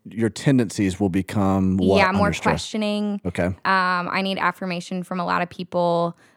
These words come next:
Speaker 2: about, like, the decisions that I'm making.
Speaker 1: Gotcha.
Speaker 2: Yes.
Speaker 1: Little skeptical.
Speaker 2: Little skeptical.
Speaker 1: Yeah, absolutely. So,
Speaker 2: Mm-hmm.
Speaker 1: but when you're growing, you
Speaker 2: Yes.
Speaker 1: become an, a what?
Speaker 2: A three.
Speaker 1: What?
Speaker 2: Yeah.
Speaker 1: You become like me.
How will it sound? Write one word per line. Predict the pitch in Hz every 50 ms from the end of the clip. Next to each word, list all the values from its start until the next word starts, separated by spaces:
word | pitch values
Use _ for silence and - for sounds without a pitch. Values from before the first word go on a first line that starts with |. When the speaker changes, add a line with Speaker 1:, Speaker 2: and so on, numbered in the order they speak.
| _ _
Speaker 2:
about, | 165 165 175 165 165 - -
like, | - 180 175 _ -
the | 185 180 180 180 180
decisions | 165 180 - - 175 160 - 170 160 160 -
that | 160 151
I'm | 156 151 151
making. | 143 135 - - - 95 95 - 196 - _ _ _
Speaker 1:
Gotcha. | - 78 65 - - 80 76 - - _ - - -
Speaker 2:
Yes. | - - - - - -
Speaker 1:
Little | - 113 110
skeptical. | - - - 113 101 - - 98 92 - - 90 90 85 82 85
Speaker 2:
Little | 120 190 175 185
skeptical. | - - 160 - - - 95 95
Speaker 1:
Yeah, | 90 85 73 -
absolutely. | - 95 90 87 - 90 87 78 - 78 76
So, | - 87 117 113
Speaker 2:
Mm-hmm. | 87 87
Speaker 1:
but | 113 104
when | 104 110 110
you're | 101 98
growing, | 85 - 117 117 139 160 170 151 117 101 104 110 123
you | 117 -
Speaker 2:
Yes. | 101 104 - 127 123
Speaker 1:
become | 131 120 - 110 101 98
an, | 98 95 95 - -
a | 101 92
what? | 92 95 92 73 62 - - -
Speaker 2:
A | 302
three. | - - 339 427 508 508 415 302 185
Speaker 1:
What? | 269 311 339 349 339 - - - -
Speaker 2:
Yeah. | 311 370 427 440 440 466 440 415 381 330 269 226 190 - 135
Speaker 1:
You | 151 233 254
become | - - - - 117 127 120 131
like | 160 170 202 220 240
me. | 208 214 240 277 302 311 285 202 117 95 95